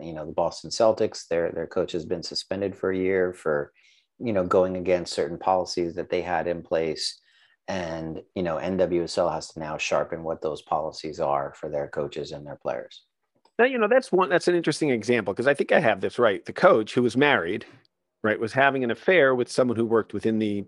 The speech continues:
Speaker 2: the, the company, right? She was, she was single, of age, right?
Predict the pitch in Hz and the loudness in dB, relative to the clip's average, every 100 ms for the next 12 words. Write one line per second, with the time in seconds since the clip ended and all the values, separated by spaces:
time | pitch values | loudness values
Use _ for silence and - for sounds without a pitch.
0 | _ - 101 - _ 101 - 110 - 78 | _ -4 -4 -4 _ -4 -2 -2 -6 -12
1 | _ _ _ _ - 92 98 - _ _ | _ _ _ _ -4 -2 -2 -4 _ _
2 | _ _ _ _ _ _ - - 151 143 | _ _ _ _ _ _ -6 -2 2 4
3 | 113 - - _ _ _ _ _ _ _ | 2 -2 -16 _ _ _ _ _ _ _
4 | _ 127 113 - 117 107 117 113 110 110 | _ -2 -2 0 2 4 4 4 2 2
5 | 107 107 - - 110 110 | 0 -4 -12 -2 0 0